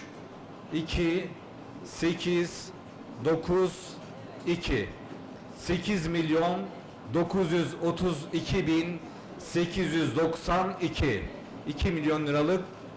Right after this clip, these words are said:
ikramiye kazanan numaramız sekiz milyon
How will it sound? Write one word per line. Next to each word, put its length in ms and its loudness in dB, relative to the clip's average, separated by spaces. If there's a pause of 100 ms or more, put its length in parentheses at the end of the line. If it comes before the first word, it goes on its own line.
ikramiye 460 2
kazanan 440 0
numaramız 640 4 (400)
sekiz 560 2
milyon 520 4